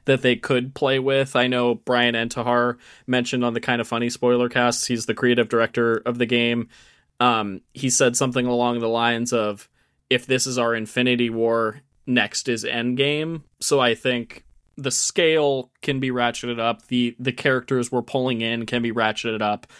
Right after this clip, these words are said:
The, the places we're going ca-, can, can kind of just, they, they're gonna go crazy with it. I think to an extent they already did with this game. So I'm excited to see what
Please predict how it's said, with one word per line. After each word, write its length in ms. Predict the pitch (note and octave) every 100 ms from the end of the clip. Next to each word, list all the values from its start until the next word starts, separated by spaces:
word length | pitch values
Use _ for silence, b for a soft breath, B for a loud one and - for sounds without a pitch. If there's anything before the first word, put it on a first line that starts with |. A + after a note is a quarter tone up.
| B B
The, 340 | C#3 B2 A2+ - _
the 80 | B2
places 480 | - C#3+ C3 C3+ A#2+
we're 100 | A#2+
going 640 | A2+ A#2 A2 A2 G2+ G2+ _ _ _ _ _ _ _ _ _ _
ca-, 180 | - B2 -
can, 360 | B2 G#2 G#2 - _
can 260 | - A2 G#2+ - _ -
kind 180 | A#2+ G#2+
of 180 | G#2
just, 320 | - B2 - - _ _ _ _
they, 180 | D3 C#3+
they're 160 | C#3 D3
gonna 160 | E3
go 160 | B2+ A2
crazy 380 | - G#2+ G2 G2
with 220 | G2+ G#2
it. 180 | F2+ G#2
I 80 |
think 260 | G2+ A2+ - B B -
to 120 | C#3+
an 60 | A#2
extent 340 | - C#3+ A2+
they 100 | A#2
already 220 | A#2 A2
did 380 | G2 G#2+ G#2 F#2+
with 140 | G2+
this 200 | G#2 F#2
game. 260 | - F#2 F#2+
So 140 | -
I'm 140 | G2+ A2
excited 400 | G#2+ C3+ B2+ A#2
to 80 | A2
see 200 | B2 A2+
what 300 | A2+ A2+